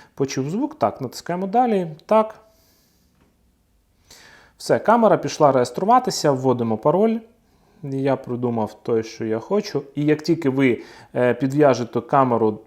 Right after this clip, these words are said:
під свою хмару, під себе, то вже її, зрозуміло, ніхто не зможе у вас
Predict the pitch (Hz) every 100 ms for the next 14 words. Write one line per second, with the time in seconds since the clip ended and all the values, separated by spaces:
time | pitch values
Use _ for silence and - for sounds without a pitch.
0 | _ - 135 - - 131 127 127 113 110
1 | - 147 196 233 208 160 - 131 - 220
2 | 226 185 147 - 139 131 127 120 117 127
3 | 123 196 139 143 120 113 113 127 127 101
4 | 98 123 110 95 104 98 87 - _ -
5 | - - - 98 107 107 -